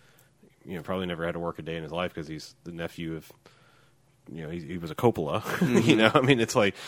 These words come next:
Speaker 1: you know,
Speaker 2: Yeah.
Speaker 1: and it's like, you know, I just, I mean, now it's just like he does Crazy Eyes and, and, and or, you know, Crazy Redneck,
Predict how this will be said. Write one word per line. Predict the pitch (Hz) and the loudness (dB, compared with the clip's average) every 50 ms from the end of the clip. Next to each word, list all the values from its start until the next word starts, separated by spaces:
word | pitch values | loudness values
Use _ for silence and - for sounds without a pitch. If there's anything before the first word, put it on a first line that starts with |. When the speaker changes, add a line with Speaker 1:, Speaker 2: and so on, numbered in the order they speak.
| - - 113 - | -14 -12 -10 -6
Speaker 1:
you | - 90 | -4 -2
know, | 87 82 87 92 | -2 -2 -2 -2
Speaker 2:
Yeah. | 90 101 | 0 0
Speaker 1:
and | 104 101 | 0 0
it's | 104 98 - | 0 0 0
like, | 110 101 98 87 - - _ _ _ _ _ _ _ _ _ _ _ _ _ _ _ _ _ _ _ _ _ _ - | 0 0 0 -2 -6 -14 _ _ _ _ _ _ _ _ _ _ _ _ _ _ _ _ _ _ _ _ _ _ -12
you | - 101 | -8 -6
know, | 98 90 82 80 | -4 -4 -4 -4
I | 87 | -4
just, | 90 95 90 - - | -6 -6 -8 -10 -8
I | 90 90 | -6 -4
mean, | 92 95 92 90 90 85 | -4 -4 -4 -4 -4 -2
now | 92 98 104 107 | -2 0 0 0
it's | 98 - | -2 -2
just | 95 85 | -4 -6
like | 95 95 87 | -6 -6 -6
he | - 95 | -6 -6
does | 80 90 90 90 - - _ _ - | -4 -2 -4 -4 -4 -8 _ _ -8
Crazy | - - 104 95 90 - 90 90 | -4 -2 0 0 0 -2 -2 0
Eyes | 90 87 90 92 87 87 | 0 0 0 -2 -2 -4
and, | 85 82 82 - | -8 -8 -8 -10
and, | 80 87 87 - - 78 90 98 - - | -8 -8 -10 -10 -10 -10 -10 -10 -8 -6
and | 90 92 92 87 | -6 -6 -4 -6
or, | 80 85 90 87 87 85 82 80 - _ - _ _ _ _ _ _ _ _ - | -6 -4 -4 -2 -2 -2 -4 -6 -8 _ -20 _ _ _ _ _ _ _ _ -10
you | 101 98 | -8 -8
know, | 90 87 85 - _ - | -8 -8 -10 -12 _ -10
Crazy | - 95 92 82 82 80 | -8 -6 -6 -6 -6 -4
Redneck, | 82 95 104 85 80 80 82 - | -2 -2 -2 -2 -2 -6 -6 -6